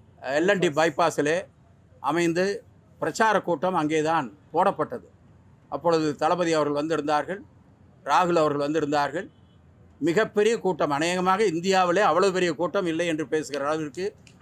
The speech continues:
அங்கே ஒரு பெரிய கூட்டம். அந்த இடமும் எங்களுக்கு அவ்வளோ அருமையாக அமைந்தது.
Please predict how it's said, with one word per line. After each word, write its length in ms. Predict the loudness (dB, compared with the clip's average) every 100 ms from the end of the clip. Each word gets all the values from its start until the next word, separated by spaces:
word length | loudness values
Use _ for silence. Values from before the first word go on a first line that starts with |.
| -10 -2
அங்கே 260 | 0 2
ஒரு 180 | 2 2
பெரிய 240 | 0 0 -2
கூட்டம். 380 | -4 -6 -10 -12 -20 -18 -18 -18 -18 -16 -18 -20 -6
அந்த 180 | 0 2
இடமும் 400 | 4 2 2 2
எங்களுக்கு 400 | 0 0 0 0
அவ்வளோ 240 | 2 2
அருமையாக 520 | 2 2 0 0 0 0
அமைந்தது. 440 | -2 -2 -4 -6